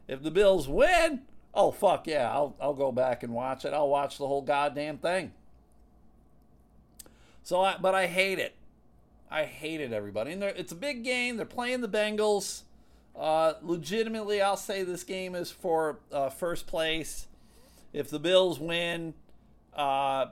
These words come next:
they're gonna be first in the A F C more than likely. They have to play the Patriots next week. They should,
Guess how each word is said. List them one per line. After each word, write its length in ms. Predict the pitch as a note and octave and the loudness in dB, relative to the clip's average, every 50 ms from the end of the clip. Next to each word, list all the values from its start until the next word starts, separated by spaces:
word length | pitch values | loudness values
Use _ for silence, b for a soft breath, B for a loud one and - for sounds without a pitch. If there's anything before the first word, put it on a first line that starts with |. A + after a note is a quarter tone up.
| - - - | -6 -20 -20
they're 260 | - - C#3+ D3+ C#3 | -16 -8 -4 -4 -4
gonna 180 | C3+ D3+ D3+ D3 | -2 -4 -8 -6
be 100 | D3 C#3 | -8 -10
first 420 | - - F3+ F3 E3+ E3 - - | -8 -6 -4 -2 -2 0 0 0
in 120 | D#3 D3 C#3 | 0 0 -2
the 140 | D3 D3+ D3 | -4 -4 -4
A 180 | D3 C#3+ C#3+ | -2 -2 -4
F 80 | C#3 - | -4 -6
C 180 | - D#3 D3 | -6 -8 -6
more 320 | C3+ C3+ C#3+ D3 D3+ D3+ D3 | -6 -2 2 4 4 4 4
than 160 | C#3 C#3 C3+ | 2 0 -4
likely. 500 | C3 C3+ C3+ C3+ B2+ B2+ - C3+ C3 B2+ | -2 -2 -2 -2 -4 -4 -8 -10 -8 -6
They 140 | B2+ C#3 C#3+ | -6 -4 -4
have 140 | C#3+ C#3 - | -4 -6 -6
to 80 | C3 | -12
play 260 | A#2 - - C3+ C3 | -12 -8 -8 -6 -6
the 140 | B2 A2+ - | -8 -10 -10
Patriots 840 | - - C#3 C#3 C#3 B2+ A2+ B2+ A#2+ A#2+ A2+ A2 - - - - - | -8 -6 -2 -2 0 2 2 2 2 0 -4 -8 -8 -10 -14 -14 -14
next 420 | - B2 B2 C3 B2+ A#2 - - - | -12 -10 -8 -8 -8 -10 -10 -12 -12
week. 220 | A2+ G#2+ F2 - | -12 -12 -12 -12
They 120 | C#3 C3 A2+ | -12 -12 -12
should, 420 | - - - - - D3 C3 - | -12 -12 -10 -8 -6 -6 -6 -6